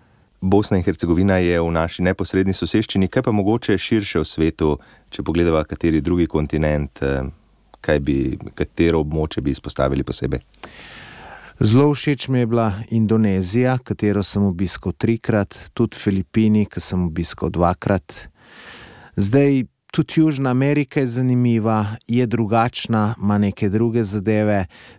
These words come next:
Speaker 2: tako da zdaj, če me kdo vpraša, kam naj gre na potovanje, pa da še ni nikamor šel, mu zmeraj Indonezijo ali pa Filipine predlagam.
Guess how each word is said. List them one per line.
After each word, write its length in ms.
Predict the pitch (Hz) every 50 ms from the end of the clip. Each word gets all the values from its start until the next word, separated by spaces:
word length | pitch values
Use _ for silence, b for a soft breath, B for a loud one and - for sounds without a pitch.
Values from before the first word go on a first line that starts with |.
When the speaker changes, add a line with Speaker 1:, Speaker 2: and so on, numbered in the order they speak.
| B B
Speaker 2:
tako 340 | - 110 - - 120 123 120
da 380 | 107 110 120 117 113 110 101 92 95 B B B _ _ _ -
zdaj, 320 | - 92 95 110 120 117 - -
če 280 | - - 113 113 110 95 - _ _ _ _ _ _ _ _ _ -
me 120 | 107 113 104
kdo 240 | 101 95 120 120 123
vpraša, 560 | - - 127 110 101 104 104 - - - 123 - -
kam 340 | - 113 107 113 120 120
naj 120 | 117 117 110
gre 280 | 95 113 107 110 113 113
na 100 | 120 110
potovanje, 840 | - - 123 - - 113 101 101 101 107 113 120 123 120 113 110 - _
pa 160 | - 98 98
da 320 | 87 82 101 98 98 95 92 87
še 280 | - - - - 104
ni 180 | 107 113 113 117 117
nikamor 560 | 110 98 - - 113 107 110 113 110 101 85
šel, 400 | - - - - 107 110 120 123 B B B B B B B B
mu 160 | 95 101 101
zmeraj 400 | 82 98 104 107 104 104 104 98 -
Indonezijo 920 | 104 104 98 95 98 95 95 92 92 87 80 82 90 92 92 87 85 85 -
ali 160 | - 92 90 -
pa 140 | - -
Filipine 680 | - - - 98 87 90 87 - - - 78 73 - - -
predlagam. 720 | - - 76 80 76 73 - - - - - - 92 101